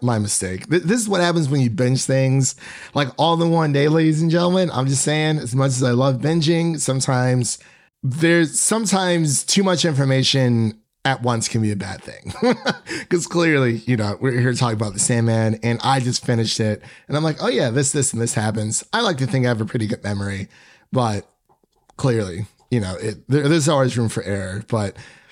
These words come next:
definitely week to week Netflix. Let's, let's make that happen. <laughs> Let's make that happen, please. But yes, um, I do apologize for that. You are right. Um, but yeah, it, the, um, yeah, Sound of,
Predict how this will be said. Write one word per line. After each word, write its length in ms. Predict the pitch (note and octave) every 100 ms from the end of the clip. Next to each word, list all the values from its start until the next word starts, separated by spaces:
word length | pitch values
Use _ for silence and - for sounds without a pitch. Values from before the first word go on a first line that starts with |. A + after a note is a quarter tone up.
| _
definitely 600 | - E3+ D3 G#2+ G2 G2 - -
week 220 | E3+ F#3+
to 80 | F#3
week 180 | F#3
Netflix. 560 | A#2 G#2+ - F#2+ F2+ -
Let's, 300 | G#2 G#2+ -
let's 240 | G#2+ -
make 140 | B2+ A2+
that 120 | A#2+
happen. 340 | G#2+ D#2 - C3+ - - - C4+ - - - - - - E4 D4
<laughs> 60 | -
Let's 160 | C3+
make 200 | A#2+ C#3
that 120 | C3 B2
happen, 320 | A#2+ - C3
please. 380 | C#3+ G#2+ G2+ - - F3+ D#3
But 460 | B2+ D3 D3 C#3 - -
yes, 560 | B2+ D3 G#2+ G2 - -
um, 320 | B2+ B2+ A#2+
I 120 | A#2+
do 140 | B2+ B2+
apologize 540 | - A2 G#2 G#2 G2+
for 140 | - G2+
that. 280 | G2+ G2
You 160 | A2 A#2
are 160 | A#2 A2
right. 360 | G2+ G2 D#2+ -
Um, 600 | G#2+ G2 F#2+ F2 F#2 A2+ -
but 400 | - B2 A2+ G#2+ -
yeah, 360 | C3+ F#3 F#3 C#3
it, 260 | C#3 C#3+ A2
the, 200 | D#3+ D3+
um, 480 | C#3 C3 A#2 A2+ - - - -
yeah, 220 | D3 A#2+
Sound 340 | - F#3+ G#3
of, 120 | F#3